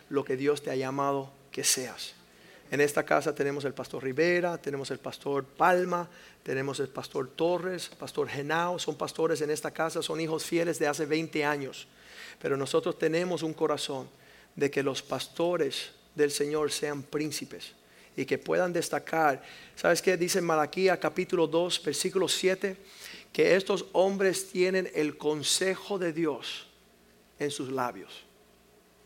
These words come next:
Quizás tú vas a otro que no es pastor a buscar consejo. Quizás tú has acostumbrado con tu abuelita a ir a escuchar a Walter Mercado.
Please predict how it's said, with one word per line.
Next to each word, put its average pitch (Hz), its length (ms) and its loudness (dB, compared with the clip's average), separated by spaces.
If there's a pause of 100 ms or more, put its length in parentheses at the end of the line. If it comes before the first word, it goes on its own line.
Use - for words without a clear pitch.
(340)
Quizás 170 340 4
tú 185 380 2
vas 170 480 2 (400)
a 143 120 4
otro 160 280 2
que 151 100 -2
no 160 100 0
es 165 120 -2
pastor - 340 -8 (240)
a 139 80 -4
buscar 135 320 -4
consejo. 117 340 -10 (680)
Quizás 151 580 2
tú 160 340 0
has 143 220 -2
acostumbrado 143 1000 0 (220)
con 147 180 -2
tu 147 80 -2
abuelita 143 460 0
a 143 60 4
ir 151 180 0
a 147 40 -2
escuchar 143 460 0
a 139 60 -4
Walter 143 380 -2
Mercado. 131 440 -6